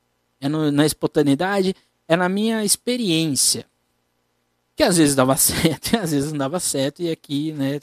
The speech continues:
várias questões. A partir de, de então, né, a partir desse período aqui, que vai ali de dois mil e quinze até hoje, até um pouco mais, né, dois mil e dez, acho que a gente pode dizer que já tá acontecendo isso. Tudo tem que ter uma técnica,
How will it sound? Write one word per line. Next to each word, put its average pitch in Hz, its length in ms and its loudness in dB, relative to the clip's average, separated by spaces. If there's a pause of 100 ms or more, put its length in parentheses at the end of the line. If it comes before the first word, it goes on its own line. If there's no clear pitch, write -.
várias 135 220 -2
questões. - 540 -10 (420)
A 170 80 -2
partir 262 380 2
de, 170 240 2
de 139 200 0
então, 180 400 2
né, 143 120 2
a 135 40 0
partir 143 260 -4
desse 135 220 -2
período 135 400 -2
aqui, 135 340 0 (280)
que 139 80 -12
vai 139 120 2
ali 139 120 0
de 143 80 -6
dois 139 160 0
mil 147 100 -6
e - 40 -8
quinze 156 420 -6
até 208 260 -4
hoje, 147 520 2 (540)
até 466 100 -2
um - 80 -2
pouco 359 180 -4
mais, 185 300 2
né, 185 80 -4
dois 180 180 0
mil 196 100 -6
e - 20 -6
dez, 165 400 -2
acho 147 160 -8
que 156 80 -16
a - 20 -16
gente - 120 -20
pode 147 200 -6
dizer 135 240 -8
que - 100 -20
já 143 120 -8
tá 143 100 -12
acontecendo 151 500 -10
isso. 135 300 -12 (1400)
Tudo 311 200 6
tem 247 140 2
que 220 100 -2
ter 214 220 4
uma 220 160 -2
técnica, - 640 -10